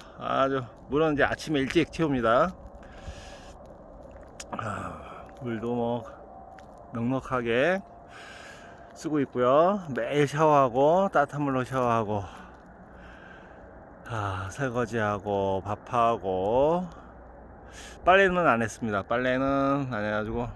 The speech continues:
빨래방을 한번 가야 돼요. 빨래는 안 했고, 뭐 물 쓰는 거 뭐, 아, 그래도 겨울에는 그렇게 물 여유 있습니다.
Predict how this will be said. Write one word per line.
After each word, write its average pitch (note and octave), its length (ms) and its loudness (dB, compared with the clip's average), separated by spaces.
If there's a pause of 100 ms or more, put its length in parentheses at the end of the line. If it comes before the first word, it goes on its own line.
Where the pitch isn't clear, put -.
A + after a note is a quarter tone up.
빨래방을 C3 640 0
한번 A#2 240 -6
가야 G2 240 -2
돼요. A2+ 340 0 (1400)
빨래는 A#2+ 540 -2
안 G2 140 -2
했고, F#2 600 -2
뭐 B2 220 -2
물 C3+ 160 0
쓰는 D3 300 -4
거 C3+ 140 2
뭐, B2 320 0 (2000)
아, - 1120 -10 (1500)
그래도 B2 340 -2 (340)
겨울에는 C#3 600 2 (160)
그렇게 C#3 580 0
물 C#3 480 0
여유 C3 160 6
있습니다. A#2+ 600 2